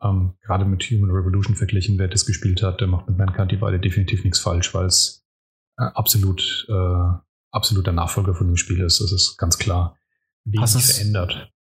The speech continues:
Speaker 2: hast du's denn hier auch, auch wieder so, dass du ja wirklich so noch, vielleicht noch extremer als in Human Revolution entscheiden kannst, wie du vorgehst?
Speaker 1: Ich hab bisher den Eindruck, dass die Interaktion mit Personen sogar weniger geworden ist als bei Human Revolution.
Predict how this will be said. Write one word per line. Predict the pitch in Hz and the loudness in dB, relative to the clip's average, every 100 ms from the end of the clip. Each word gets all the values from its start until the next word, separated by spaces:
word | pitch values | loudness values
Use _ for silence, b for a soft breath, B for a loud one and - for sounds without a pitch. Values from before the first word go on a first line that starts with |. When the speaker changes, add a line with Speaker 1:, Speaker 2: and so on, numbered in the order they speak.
| - | -4
Speaker 2:
hast | 127 | -2
du's | 123 | 0
denn | - 117 | 2 2
hier | 123 120 | 2 0
auch, | 120 127 | -2 -2
auch | 123 - | -2 0
wieder | 123 113 | 0 2
so, | 123 | 0
dass | 120 - | 2 0
du | |
ja | 110 | 0
wirklich | 127 131 - | 0 0 0
so | 110 104 110 | 0 -2 0
noch, | 110 123 - | 0 -2 -2
vielleicht | 113 113 | -4 -2
noch | 127 | -2
extremer | 131 131 127 - 127 151 | 0 0 -2 0 0 0
als | 131 131 131 | 0 0 0
in | |
Human | 127 127 127 | 0 2 2
Revolution | 123 123 127 123 | 0 0 0 0
entscheiden | 120 120 127 127 | 0 0 0 0
kannst, | 131 127 - 127 | 0 0 0 0
wie | 131 | 2
du | 127 | 2
vorgehst? | - 127 120 131 202 - - - - - - _ _ _ _ _ _ _ _ _ B B B _ _ _ _ _ - | 0 -2 -2 0 0 -2 -4 -14 -20 -20 -20 _ _ _ _ _ _ _ _ _ B B B _ _ _ _ _ 0
Speaker 1:
Ich | - | 0
hab | 117 | 0
bisher | 127 107 113 131 | 0 2 2 0
den | 151 | -2
Eindruck, | 113 120 127 120 | -2 0 0 0
dass | 131 120 | -2 -2
die | 139 - | 0 0
Interaktion | 139 139 - - 107 113 151 | 0 0 -2 0 0 0 0
mit | 147 | 0
Personen | 123 101 104 117 127 | -2 0 0 0 0
sogar | 120 107 95 | 0 0 0
weniger | 98 107 135 143 | 0 0 2 0
geworden | 151 143 151 160 170 | 0 0 0 2 2
ist | 165 151 | 0 0
als | 139 143 | 0 0
bei | - 147 143 127 | 0 2 2 2
Human | 147 135 | 2 2
Revolution. | 131 123 131 143 139 175 | 2 2 2 0 0 -2